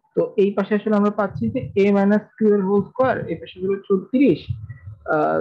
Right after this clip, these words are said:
তো এইখান থেকে আসলে আমরা পাচ্ছি যে a minus two সমান সমান plus minus six। তো এখান থেকে আসলে আমরা a এর একটা value পাই, সেটা হচ্ছে গিয়ে আমাদের যদি plus নেই, যদি plus নেই তাহলে আসলে এইট, আর যদি minus নেই,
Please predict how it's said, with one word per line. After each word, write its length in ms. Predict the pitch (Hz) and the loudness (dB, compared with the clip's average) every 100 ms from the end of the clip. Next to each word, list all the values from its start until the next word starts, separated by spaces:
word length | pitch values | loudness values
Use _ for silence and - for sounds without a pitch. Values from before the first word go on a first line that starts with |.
| 156 | -2
তো 280 | 170 160 - | 0 0 0
এইখান 240 | 190 190 190 | -2 0 2
থেকে 120 | 196 | 0
আসলে 240 | 190 202 | 0 2
আমরা 200 | 196 196 | 2 2
পাচ্ছি 320 | 202 196 196 214 | 0 -4 -4 -4
যে 120 | 226 226 - | 0 0 0
a 100 | 202 196 | 0 2
minus 340 | 185 185 196 190 - | 2 2 0 -4 -2
two 180 | 269 247 - - | 2 2 0 -6
সমান 180 | 170 165 | -6 -4
সমান 200 | 190 214 | 0 0
plus 300 | - 151 156 165 | 0 -6 -6 -6
minus 320 | 160 170 165 | -4 -6 -6
six। 260 | - 269 - _ _ _ - - _ | 0 0 -2 _ _ _ -20 -20 _
তো 60 | 196 220 | -2 2
এখান 220 | 226 220 | 2 2
থেকে 140 | 226 220 | 2 0
আসলে 180 | 226 | 2
আমরা 160 | 226 226 | 2 2
a 80 | - - | -2 0
এর 280 | 214 214 220 | 4 4 2
একটা 240 | 190 196 | -2 -2
value 240 | 160 156 156 | 0 -2 0
পাই, 300 | 165 311 359 | 0 0 0
সেটা 300 | - 165 156 | -4 -4 -2
হচ্ছে 320 | 170 170 180 | -4 -2 -2
গিয়ে 200 | 180 185 | 2 2
আমাদের 360 | 170 165 170 170 165 - _ | 2 0 0 -2 -6 -20 _
যদি 160 | 175 220 | 0 0
plus 280 | 226 190 - - | 0 -4 -4 -8
নেই, 240 | 147 - - - - - | -6 -6 -8 -18 -12 -4
যদি 160 | 165 190 | 2 2
plus 260 | 220 156 - | 0 -4 -4
নেই 120 | 170 165 | -6 -2
তাহলে 200 | 156 156 | -2 -2
আসলে 220 | 160 165 - | -4 -4 0
এইট, 380 | 175 156 143 117 | 2 0 -4 -6
আর 60 | 151 | -4
যদি 120 | 160 | 0
minus 380 | 220 165 147 143 - | 2 0 -2 -6 -4
নেই, 120 | 170 | -6